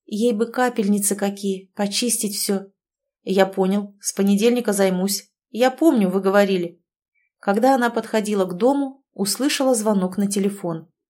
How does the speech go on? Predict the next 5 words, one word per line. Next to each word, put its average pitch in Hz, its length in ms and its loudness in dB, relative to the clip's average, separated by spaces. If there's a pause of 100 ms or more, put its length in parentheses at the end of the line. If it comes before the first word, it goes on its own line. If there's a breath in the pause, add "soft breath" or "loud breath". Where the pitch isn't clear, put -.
(160)
Это 196 220 -2
был 202 160 -2
сын. 185 440 0 (840)
«Привет, 202 340 2
мама. 165 380 -8